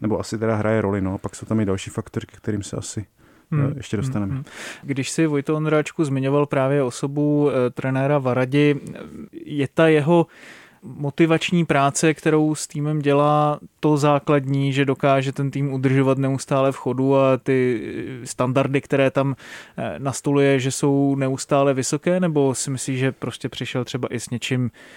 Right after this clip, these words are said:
Speaker 2: zvláštním na české poměry, dejme tomu takticky, nebo, nebo systematicky, nebo jak, vlastně v čem vidíš tu jeho devízu?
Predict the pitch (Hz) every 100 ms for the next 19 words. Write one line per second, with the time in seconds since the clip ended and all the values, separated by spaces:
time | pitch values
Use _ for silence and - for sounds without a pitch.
0 | - - - _ 117 110 135 127 - 151
1 | 143 143 135 - 139 - 135 135 131 131
2 | 131 127 127 131 131 127 113 - 135 -
3 | 135 127 127 120 123 120 120 117 120 -
4 | 135 160 151 139 143 - 139 131 127 120
5 | 127 127 143 139 139 - 139 123 - -
6 | 156 147 151 - - 147 139 147 135 131
7 | 139 120